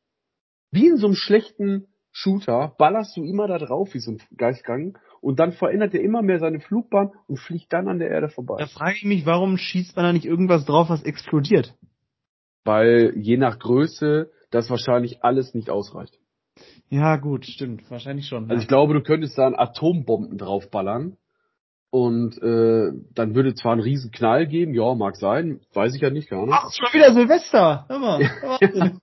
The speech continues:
Speaker 1: <laughs> Aber ich glaub, dann passiert nichts. Ja, das, und das finde ich sehr interessant, dass man, das ist tatsächlich, und da muss ich sagen, Chapeau an die Leute, die sich darüber Gedanken machen, weil, wie gesagt, wenn ein Komet auf die Erde fliegt, könnte eng werden für uns alle.
Speaker 2: Weil auch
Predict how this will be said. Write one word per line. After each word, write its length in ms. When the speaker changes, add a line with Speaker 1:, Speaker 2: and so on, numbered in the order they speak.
Speaker 1:
<laughs> 160
Aber 240
ich 100
glaub, 380
dann 180
passiert 380
nichts. 560
Ja, 160
das, 360
und 120
das 180
finde 200
ich 80
sehr 120
interessant, 460
dass 160
man, 180
das 160
ist 100
tatsächlich, 480
und 80
da 120
muss 160
ich 40
sagen, 360
Chapeau 560
an 160
die 80
Leute, 380
die 140
sich 180
darüber 400
Gedanken 280
machen, 340
weil, 240
wie 80
gesagt, 380
wenn 200
ein 360
Komet 440
auf 220
die 140
Erde 200
fliegt, 400
könnte 240
eng 140
werden 300
für 160
uns 140
alle. 140
Speaker 2:
Weil 80
auch 180